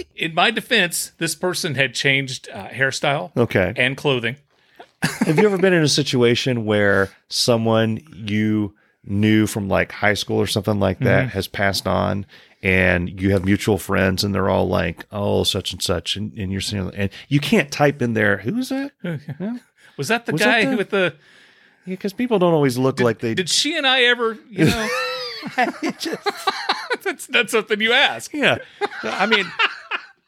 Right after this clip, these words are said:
Speaker 2: I, yeah, I, I'll have friend suggestions, and which gets weird.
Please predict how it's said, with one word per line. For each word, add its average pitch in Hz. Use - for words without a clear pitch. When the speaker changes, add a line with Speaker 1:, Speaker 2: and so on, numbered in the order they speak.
Speaker 2:
I, 170
yeah, 156
I, 151
I'll 139
have 139
friend 139
suggestions, 147
and 127
which 127
gets 139
weird. 110